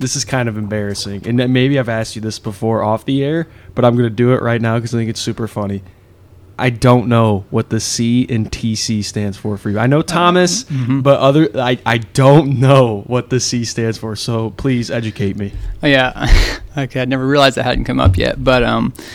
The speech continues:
Speaker 2: yeah, so Thomas is, um, my, uh, great-grandfather's name on my mom's side, and my dad's name was Cecil. So I have two, like, old-fashioned names, but they both have pretty big significance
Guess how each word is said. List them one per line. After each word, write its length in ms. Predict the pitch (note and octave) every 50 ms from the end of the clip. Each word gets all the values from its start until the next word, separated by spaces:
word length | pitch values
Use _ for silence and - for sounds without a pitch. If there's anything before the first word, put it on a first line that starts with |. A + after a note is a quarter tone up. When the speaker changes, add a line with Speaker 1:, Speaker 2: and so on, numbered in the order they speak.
| - - - - - -
Speaker 2:
yeah, 300 | - C#3+ C3 B2 - A#2+
so 160 | - - C#3
Thomas 540 | C3 - - F3 F#3 F#3 D#3 C#3+ - - - - -
is, 280 | C3 C3 C3 A#2+ A#2
um, 220 | B2+ B2 B2 A#2+ A#2+
my, 360 | A#2+ A#2+ A#2+ A#2+ A#2 A2+ A2 - - _ - - - -
uh, 200 | - - - A2
great-grandfather's 680 | B2 - C#3 C3+ B2 - C3+ B2 B2+ - B2+ B2+ A2+ -
name 200 | - B2+ B2 B2
on 80 | A#2+ B2
my 160 | A#2+ A#2+ A#2+
mom's 340 | B2 B2 B2 B2 A#2+ A#2+ -
side, 300 | - B2 A#2+ A#2 - -
and 320 | - A#2+ A#2+ A#2+ A#2 A#2
my 160 | A#2+ A#2+ A#2+ A#2+
dad's 320 | A#2+ C3 C3+ C#3 - -
name 180 | C3+ C3 B2 A#2+
was 140 | A#2 A2+
Cecil. 560 | - - - D3 C#3+ C3 - - - B2+ - _ - - - - - - - - - - -
So 460 | - - C3+ C3 B2 A#2+ A#2+ A#2 A2+ - - - -
I 60 | B2+
have 180 | B2+ B2 A2
two, 140 | - - E3
like, 200 | D#3 C#3+ C3 -
old-fashioned 640 | - C3+ C#3 B2+ - - C3+ C3 B2 - - B2+ B2
names, 380 | B2 B2+ B2 A#2+ A#2+ A#2+ A2+ -
but 300 | - - B2+ - B2 B2
they 80 | B2+
both 240 | B2 B2 B2+ B2+ -
have 240 | - A#2+ B2+ A#2 -
pretty 160 | - B2+ A#2+
big 180 | A#2+ B2 A#2+ A#2
significance 600 | - B2+ B2 A#2 A#2+ A#2+ B2+ B2 - - -